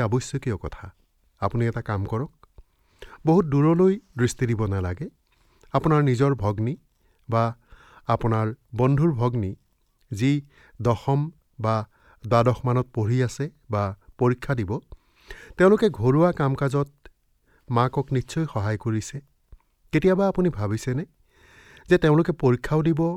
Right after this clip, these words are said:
আৰু ঘৰুৱা কামত মাককো সহায় কৰিছে? তেওঁলোকৰ এনে কি শক্তি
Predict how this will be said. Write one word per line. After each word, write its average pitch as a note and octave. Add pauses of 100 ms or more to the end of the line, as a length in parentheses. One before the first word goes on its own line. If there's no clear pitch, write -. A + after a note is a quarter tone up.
(100)
আৰু A#2+ (120)
ঘৰুৱা A#2+
কামত A#2 (140)
মাককো G#2
সহায় G#2+
কৰিছে? A#2 (840)
তেওঁলোকৰ F3+ (480)
এনে C#3+
কি F#3 (140)
শক্তি G#2+